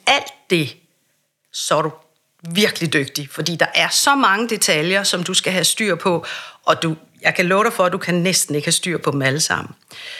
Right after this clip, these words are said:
Så det der med at sige åbent og lukket kropssprog, jamen, hvad, det,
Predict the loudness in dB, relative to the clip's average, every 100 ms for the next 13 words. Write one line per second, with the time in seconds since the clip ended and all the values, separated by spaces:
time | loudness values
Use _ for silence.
0 | -4 0 2 4 4 4 2 2 0 2
1 | 2 2 2 2 0 0 0 2 2 0
2 | 0 0 2 0 0 -8 -4 0 0